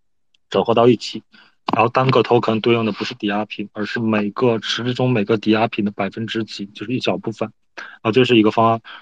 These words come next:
然后还有一个方案就是，呃，呃，在二级市场叫价，就是说我N F T叫价，我这N F T需要贷十，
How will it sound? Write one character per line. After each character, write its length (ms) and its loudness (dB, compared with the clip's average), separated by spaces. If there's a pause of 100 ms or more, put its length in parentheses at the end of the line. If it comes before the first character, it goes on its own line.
(120)
然 100 2
后 40 0
还 120 2
有 80 6
一 60 6
个 80 -2
方 200 0
案 160 0
就 120 -4
是， 480 -6
呃， 480 0
呃， 160 -4
在 180 -2
二 160 4
级 80 -2
市 160 -2
场 160 -4
叫 160 0
价， 260 -2
就 160 -4
是 60 -12
说 240 0
我 220 -2 (260)
N 120 2
F 100 -4
T 100 -2
叫 160 2
价， 160 -2
我 60 -4
这 100 0
N 80 0
F 100 -6
T 140 2
需 140 -2
要 100 4
贷 220 4
十， 200 0